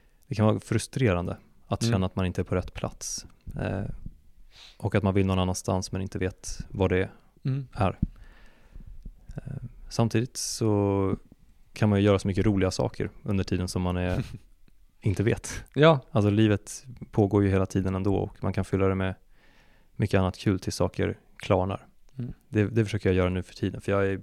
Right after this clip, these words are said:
Speaker 1: jag är personligen nu på en plats där jag inte, jag, jag har inte någon, någon riktig riktning. Men det är också därför jag just nu kan sätta mig ner och skala av vissa andra saker under tiden, eftersom att jag inte rör på mig.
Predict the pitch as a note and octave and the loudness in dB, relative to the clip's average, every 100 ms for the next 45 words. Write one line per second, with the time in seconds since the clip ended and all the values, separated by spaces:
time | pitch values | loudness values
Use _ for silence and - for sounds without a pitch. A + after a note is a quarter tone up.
0 | - G#2+ G2+ - G#2+ F#2+ F#2+ - G#2 - | -6 -2 -2 -2 -4 -2 -6 -6 -8 -8
1 | - - G2 G2+ - A1 - - _ _ | -10 -8 -8 -8 -8 -8 -8 -14 _ _
2 | _ - - _ _ _ - _ _ _ | _ -20 -20 _ _ _ -20 _ _ _
3 | _ A2+ A2 G#2+ - G#2+ F#2+ A2+ G#2+ G2+ | _ 0 2 2 2 -2 0 0 0 -2
4 | - F#2+ F#2 F2+ _ - G2+ G2+ - G2+ | -4 -6 -6 -10 _ -4 -2 -2 -4 -4
5 | - - A#2 - - - G#2 G2+ - G2+ | -6 -8 -8 -8 -14 -2 2 2 2 2
6 | G2+ - F#2 F#2 - F#2+ F2+ - F2+ F2+ | 2 2 -2 -2 -4 -6 -4 -2 -2 -4
7 | - _ - - - F#2+ F#2 F#2+ F2 F2+ | -10 _ -6 -6 -4 -4 0 0 0 -4
8 | - - - F#2 G2+ F#2+ G2 G2 G2 F#2+ | -8 -8 0 4 4 2 0 -4 -2 -2
9 | - F#2 F#2+ F#2 - G#2+ F#2 G2 - F#2 | -4 -4 -4 -4 -2 -2 -2 -4 -4 -2
10 | G2+ G#2 G2+ - F#2+ F#2 | -2 2 2 2 -2 -2